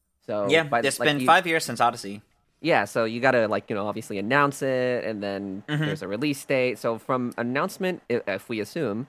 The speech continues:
Speaker 1: it's in June, um,
Speaker 2: Mm-hmm.
Speaker 1: that would allow plenty of time for, by the time it comes out, it'll be within that five to seven year, you know, little gap period typically.
Speaker 2: Yeah.
Speaker 1: So
Speaker 2: And it
Speaker 1: I'm
Speaker 2: doesn't
Speaker 1: right there
Speaker 2: need
Speaker 1: with
Speaker 2: to,
Speaker 1: ya.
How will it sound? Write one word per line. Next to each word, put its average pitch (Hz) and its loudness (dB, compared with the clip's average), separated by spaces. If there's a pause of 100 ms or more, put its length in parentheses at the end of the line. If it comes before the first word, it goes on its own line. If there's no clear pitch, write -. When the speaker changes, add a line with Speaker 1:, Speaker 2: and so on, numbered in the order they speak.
Speaker 1:
it's 120 -10
in 107 -6
June, 123 -4 (580)
um, 107 2
Speaker 2:
Mm-hmm. 113 -6
Speaker 1:
that 113 4
would 196 4
allow 127 6
plenty 160 0
of 120 -4
time 98 -4
for, 117 -2
by 117 4
the 113 0
time 143 2
it 110 -2
comes 117 -6
out, 117 -4
it'll 113 0
be 117 -2
within 117 -4
that 107 -4 (240)
five 104 -6
to 117 -10
seven 113 -6
year, 117 -4 (280)
you 123 -10
know, 120 -8 (180)
little 127 -4
gap 151 -2 (200)
period 101 -4
typically. 107 -8
Speaker 2:
Yeah. 147 -2
Speaker 1:
So 104 -4 (420)
Speaker 2:
And 175 6
it - 0
Speaker 1:
I'm 143 6
Speaker 2:
doesn't 165 8
Speaker 1:
right 160 6
there 151 10
Speaker 2:
need 135 6
Speaker 1:
with 147 6
Speaker 2:
to, 165 8
Speaker 1:
ya. 113 6